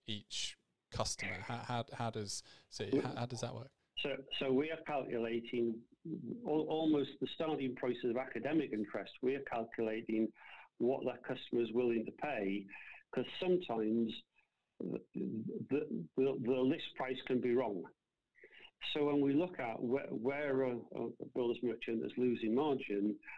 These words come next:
Speaker 2: or there's constant discounting going on, it, it could be that the product price is set wrong in the first place. 'Cause the concept of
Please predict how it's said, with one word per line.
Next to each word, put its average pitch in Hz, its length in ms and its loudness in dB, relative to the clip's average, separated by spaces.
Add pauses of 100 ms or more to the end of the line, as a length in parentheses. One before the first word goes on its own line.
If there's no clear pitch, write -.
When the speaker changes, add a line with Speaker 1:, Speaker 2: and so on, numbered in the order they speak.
(100)
Speaker 2:
or 135 180 2
there's 123 160 2 (140)
constant 139 500 2
discounting 117 640 -2
going 104 280 4
on, 107 200 4 (380)
it, 123 220 -6
it 127 180 -4
could 160 260 -2
be 123 140 2
that - 80 -4
the - 80 -4 (120)
product 147 340 -4
price 131 340 -4
is 120 80 -2 (140)
set 127 160 -4 (100)
wrong 120 340 4
in 117 100 4
the 113 140 4
first 110 220 0 (100)
place. 92 140 -4 (1600)
'Cause 131 180 2
the 135 60 -2
concept - 600 0
of 123 80 2